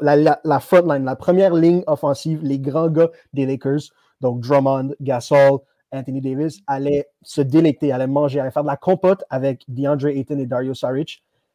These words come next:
Puis c'est le contraire qui est arrivé. DeAndre Ayton a eu la, prend un des meilleurs matchs de sa jeune carrière.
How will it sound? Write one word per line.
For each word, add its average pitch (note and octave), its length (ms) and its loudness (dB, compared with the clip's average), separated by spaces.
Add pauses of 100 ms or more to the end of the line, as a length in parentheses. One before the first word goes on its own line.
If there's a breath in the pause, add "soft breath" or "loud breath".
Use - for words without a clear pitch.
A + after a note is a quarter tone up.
(280)
Puis A#2 320 -10
c'est - 320 -10
le C3 140 -4
contraire B2 440 -4
qui C#3+ 80 -6
est C3 80 -6
arrivé. B2+ 260 -4
DeAndre D#3+ 480 4
Ayton D#3+ 500 4 (120)
a D3+ 80 2
eu D3+ 100 6
la, C#3 160 6 (180)
prend G3 240 4
un G3 140 6
des D#3 100 4
meilleurs C3+ 260 -2
matchs C3+ 220 -4
de C3+ 80 -6
sa A#2+ 200 -6
jeune A#2+ 220 -8
carrière. B2 440 -6